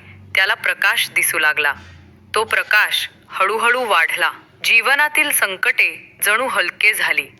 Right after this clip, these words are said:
याच अनुभवातून आपल्याला समजते, जे काही संकट येईल, ते फक्त आपल्याला मजबूत करण्यासाठी आहे. स्वामी समर्थांची कृपा फक्त संकट दूर करण्यासाठी नाही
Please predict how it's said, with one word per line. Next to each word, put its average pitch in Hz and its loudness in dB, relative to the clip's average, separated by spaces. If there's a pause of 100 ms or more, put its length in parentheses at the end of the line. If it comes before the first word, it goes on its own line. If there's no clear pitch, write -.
(280)
याच 202 -2
अनुभवातून 208 0
आपल्याला 180 0
समजते, 170 -2 (440)
जे 233 2
काही 233 0
संकट 185 0 (100)
येईल, 160 -2 (360)
ते 190 2
फक्त - -2
आपल्याला 196 0
मजबूत 202 -2
करण्यासाठी 160 2
आहे. 151 0 (720)
स्वामी 226 2
समर्थांची 247 0
कृपा 208 -2
फक्त - -2
संकट 240 0
दूर 220 -2
करण्यासाठी 196 0
नाही 170 -4